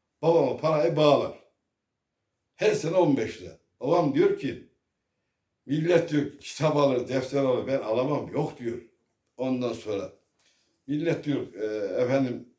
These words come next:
"Gez de toza, benim arkamda kimsem yok ki oğlum," diyor. "Ben ne yapayım?" diyor.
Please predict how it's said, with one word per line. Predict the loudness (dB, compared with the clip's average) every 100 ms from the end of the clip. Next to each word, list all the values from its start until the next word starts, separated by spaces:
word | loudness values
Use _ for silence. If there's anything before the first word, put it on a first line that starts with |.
| _ _ 0
"Gez | 2 4
de | 0
toza, | -2 0 0 2
benim | 2 2
arkamda | 2 4 2 0
kimsem | -4 -4 -2 -2
yok | -4 -4
ki |
oğlum," | -2 -2 -2
diyor. | -6 -8
"Ben | -8 -4
ne |
yapayım?" | 0 0 2 -2
diyor. | -2